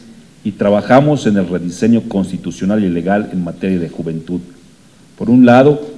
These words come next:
presentamos una iniciativa de reforma constitucional para reconocer expresamente el derecho de las y los jóvenes a su desarrollo integral, materializar su protección y hacer realidad la atención y el apoyo del Estado,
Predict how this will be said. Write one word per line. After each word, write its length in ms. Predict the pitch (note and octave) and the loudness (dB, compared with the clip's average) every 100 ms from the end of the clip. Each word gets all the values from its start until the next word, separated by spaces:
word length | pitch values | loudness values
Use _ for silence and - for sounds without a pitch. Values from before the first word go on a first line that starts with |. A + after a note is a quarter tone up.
| - - | -20 -14
presentamos 640 | F#2 F#2 F#2+ F2+ A2+ A#2+ A2+ | -10 -4 -2 2 2 2 2
una 120 | A#2 | 2
iniciativa 480 | G2+ F#2+ F#2 A2 G#2+ | 2 0 -2 0 2
de 120 | F#2 | 2
reforma 380 | F2 - G#2 G2 | -2 -2 -2 -2
constitucional 800 | F#2 F2 - - F2 G2 A#2+ B2 - - - - | -4 -6 -8 -6 0 0 0 -4 -14 -20 -20 -8
para 160 | F#2+ F#2+ | -2 -2
reconocer 640 | F#2+ F#2 G2 G2 F#2+ A#2+ | -2 -2 -2 -2 0 -2
expresamente 760 | A2 - A2+ A2 G2+ G#2 G#2+ | -2 -2 -2 0 0 0 0
el 120 | G2 E2+ | -4 -4
derecho 380 | F2+ G2 - | -4 -4 -4
de 120 | F2 E2+ | -6 -2
las 260 | G2 A2 | -2 -2
y 40 | G#2 | -4
los 180 | E2+ | -6
jóvenes 460 | - G#2 G2+ G2 F#2+ | -4 -2 0 -2 -4
a 40 | |
su 160 | F2 - | -10 -10
desarrollo 380 | E2+ E2 F2 F#2+ | -10 -8 -4 -2
integral, 560 | E2+ D2+ E2 F2+ F2+ - - _ - - | -4 -6 -4 -4 -4 -8 -20 _ -20 -8
materializar 760 | F2+ F2+ - F#2 F2 F2 A2 B2 | -4 -4 -4 -4 -4 -2 0 0
su 200 | - - | -2 -4
protección 640 | F2 F2 D#2+ - A#2 C3 - - - - | -6 -6 -10 0 0 0 -4 -16 -20 -8
y 60 | F#2 | -6
hacer 300 | F2+ A2+ A2+ | -2 0 0
realidad 360 | G2 E2+ G2+ | 0 0 -2
la 80 | F#2+ | -2
atención 640 | F2+ E2 D#2+ - G#2+ A#2 A#2 - - - | -4 -8 -8 0 2 2 -2 -12 -20 -6
y 80 | F#2+ | -2
el 80 | |
apoyo 420 | F2+ F2+ G#2 G#2 G2 | -2 -2 -2 0 0
del 140 | E2+ | -2
Estado, 480 | D#2+ - F2+ E2+ | -6 -8 -6 -6